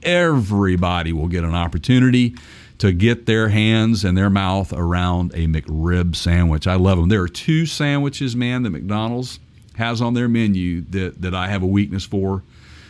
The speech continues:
The McRib and the Big Mac. Ugh,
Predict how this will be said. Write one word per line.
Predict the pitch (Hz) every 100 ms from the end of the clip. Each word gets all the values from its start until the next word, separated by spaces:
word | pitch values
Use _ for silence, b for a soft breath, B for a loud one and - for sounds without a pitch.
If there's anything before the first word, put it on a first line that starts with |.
| B
The | 95
McRib | 92 90 95 113 123 123 127 - _ - - - -
and | 87 82
the |
Big | 78 95 90
Mac. | 90 69 69 - - - - -
Ugh, | 90 95